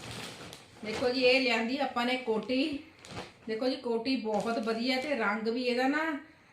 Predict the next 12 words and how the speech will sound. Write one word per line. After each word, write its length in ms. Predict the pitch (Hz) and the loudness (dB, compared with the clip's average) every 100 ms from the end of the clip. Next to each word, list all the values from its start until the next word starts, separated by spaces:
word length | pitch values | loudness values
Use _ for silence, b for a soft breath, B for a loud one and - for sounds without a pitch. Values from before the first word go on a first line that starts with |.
| - | -2
ਬਹੁਤ 360 | 226 220 247 233 | 0 2 2 2
ਵਧੀਆ 400 | 226 240 269 214 | 2 2 2 2
ਹੈ, 140 | 220 | 2
ਐਂ 160 | 220 226 | 0 2
ਨਹੀਂ 120 | 262 | 2
ਹੈਗਾ 180 | 226 262 | 2 2
ਵੀ 140 | 277 | 0
ਬਹੁਤਾ 300 | 233 226 277 | 0 0 0
ਭੜਕੀਲਾ 580 | 294 320 330 262 226 233 | -2 -2 -2 0 2 2
ਜਿਹਾ 140 | 240 | 2
ਹੀ 140 | 254 320 | 2 2
ਆ। 140 | 320 | 0